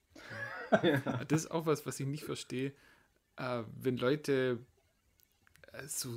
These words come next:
Speaker 2: so überhaupt, also nur, äh, ihre Zeiten haben zum Essen und, und also ich merk's bei uns im, äh, auf Arbeit, ähm, wenn's da so gegen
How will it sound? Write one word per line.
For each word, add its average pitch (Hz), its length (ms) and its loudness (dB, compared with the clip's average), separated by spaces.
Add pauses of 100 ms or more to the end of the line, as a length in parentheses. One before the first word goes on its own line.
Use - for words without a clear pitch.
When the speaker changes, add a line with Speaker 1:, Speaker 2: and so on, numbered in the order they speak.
Speaker 2:
so 143 120 -12 (120)
überhaupt, 143 500 0 (360)
also 135 200 -4
nur, 196 560 4 (200)
äh, 135 320 -6 (1080)
ihre 139 240 -2
Zeiten 170 360 2
haben 139 140 0
zum 131 180 -4
Essen 143 340 0
und, 117 200 -6
und 120 200 -4 (640)
also - 140 -4
ich 131 60 0
merk's 147 240 6
bei 131 100 2
uns 165 160 2
im, 175 320 -2 (120)
äh, - 60 -14
auf - 400 -4
Arbeit, 151 380 2 (640)
ähm, 131 440 2 (600)
wenn's 135 260 0
da 113 220 -4
so 151 280 4
gegen 123 840 2